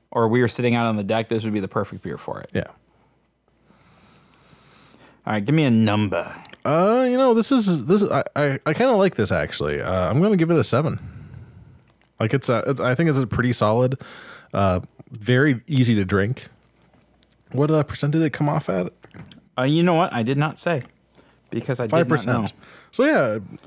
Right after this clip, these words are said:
Speaker 2: pretty
Speaker 1: Oh,
Speaker 2: good.
Speaker 1: this is five percent?
Speaker 2: Yeah.
Speaker 1: Okay. Yeah, no, this is, uh, this is a solid seven and a half for me. Like, this is a crushable, easy drinking summer I P A. It's hazy,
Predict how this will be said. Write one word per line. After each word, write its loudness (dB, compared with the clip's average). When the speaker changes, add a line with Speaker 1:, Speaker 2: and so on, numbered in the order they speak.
Speaker 2:
pretty 0
Speaker 1:
Oh, 4
Speaker 2:
good. -10
Speaker 1:
this 0
is -6
five 0
percent? -4
Speaker 2:
Yeah. 0
Speaker 1:
Okay. -2
Yeah, 0
no, -2
this -2
is, -2
uh, 2
this -6
is -2
a 0
solid 0
seven -4
and -4
a -8
half -6
for -8
me. -4
Like, -2
this 0
is -2
a 0
crushable, -2
easy 2
drinking 0
summer -2
I 0
P -4
A. 0
It's 0
hazy, -2